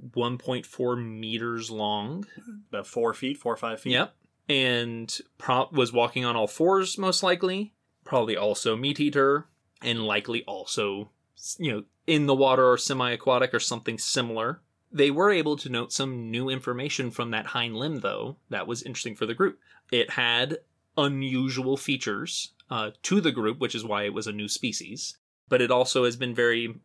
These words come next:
Speaker 1: useful, or likely will be very useful in future studies of muscular evolution for this group.
Speaker 2: Oh, yeah.
Speaker 1: Muscle attachments were be able, able to be noted on this leg, which also suggests that it was likely strong.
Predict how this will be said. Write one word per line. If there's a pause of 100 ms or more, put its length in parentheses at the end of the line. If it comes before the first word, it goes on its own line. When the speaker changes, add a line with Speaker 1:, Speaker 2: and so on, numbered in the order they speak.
(120)
Speaker 1:
useful,
or (240)
likely
will
be
very
useful
in
future
studies
of (120)
muscular
evolution
for
this
group. (260)
Speaker 2:
Oh,
yeah. (100)
Speaker 1:
Muscle
attachments
were
be
able, (160)
able
to
be
noted (160)
on
this
leg, (260)
which
also
suggests
that
it
was
likely
strong.